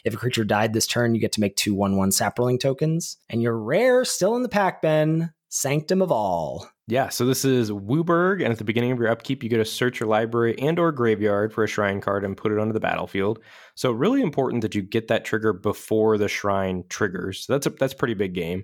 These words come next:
Speaker 2: And then the other ability that's got that's completely unnecessary <laughs> and
Speaker 1: Yeah.
Speaker 2: excessive is if you assemble Shrinetron and you've got all five, all your shrines trigger an additional time.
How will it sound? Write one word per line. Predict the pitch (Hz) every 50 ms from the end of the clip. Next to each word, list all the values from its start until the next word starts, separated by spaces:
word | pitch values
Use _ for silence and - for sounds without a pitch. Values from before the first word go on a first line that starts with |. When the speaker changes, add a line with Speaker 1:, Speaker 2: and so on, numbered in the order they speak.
| - -
Speaker 2:
And | 127 131 135
then | 131 131 127 131 117
the | - 135 143
other | 170 175 170 147
ability | 127 113 117 110 107 107
that's | 104 104 104 -
got | 107 104 107 107
that's | 110 104 - - - _ _
completely | - - 127 - - 202 214 208 139 143 131 104
unnecessary | 113 117 110 110 110 - 113 104 - 104 95 92 101 117 127 - -
<laughs> | - -
and | - 151 160
Speaker 1:
Yeah. | 143
Speaker 2:
excessive | - 202 - 135 113 - - 113 113 131 135 - - - - - 190 -
is | - 139 139
if | 147 147
you | 143 139 135
assemble | 135 135 - 180 185 170 160 143
Shrinetron | - - 147 135 131 127 127 - 127 117 110 107
and | 104 104
you've | 107 110
got | 120 113 -
all | - 110 107 107
five, | - - 104 104 113 120 135 147 147 147 - - - - _ _ -
all | 120 113 117
your | 110 110 107
shrines | - - 107 104 101 104 104 104 -
trigger | - - 110 107 107 104 -
an | - 98
additional | 92 90 - 104 - - - - 107
time. | - - - - - - 123